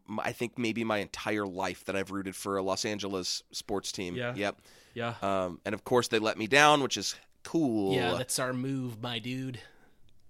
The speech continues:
Speaker 1: But you know what I really liked? I mean, this isn't gonna work for all fans, obviously, but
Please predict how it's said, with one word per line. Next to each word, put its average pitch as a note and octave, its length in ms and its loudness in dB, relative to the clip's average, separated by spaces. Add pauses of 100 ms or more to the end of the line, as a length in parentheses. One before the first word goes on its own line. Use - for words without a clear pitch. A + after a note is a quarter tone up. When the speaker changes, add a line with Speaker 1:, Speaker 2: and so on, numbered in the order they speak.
Speaker 1:
But C#3+ 140 6
you D3+ 80 10
know D#3+ 140 10
what F#3+ 100 8
I D#3 140 12
really A#2+ 320 6
liked? G2+ 400 0 (120)
I D3 120 10
mean, E3 180 6
this E3 100 4
isn't F#3 180 4
gonna D3+ 160 6
work C3 180 8
for B2+ 140 6
all A2+ 160 8
fans, C3+ 340 6
obviously, C#3+ 460 4
but B2 280 4